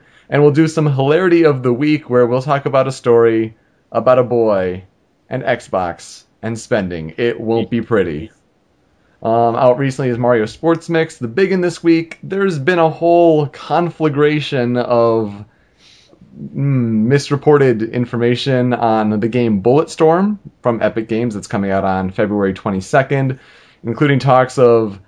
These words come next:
sexual violence, and Fox News is involved again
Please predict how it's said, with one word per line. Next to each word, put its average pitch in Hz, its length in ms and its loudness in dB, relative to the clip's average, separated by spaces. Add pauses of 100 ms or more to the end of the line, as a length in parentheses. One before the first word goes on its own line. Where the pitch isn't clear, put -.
(520)
sexual 139 540 0
violence, 123 640 0
and 104 440 -4
Fox 127 340 -2
News 156 300 0
is 127 100 -2
involved 104 420 0
again 95 840 -6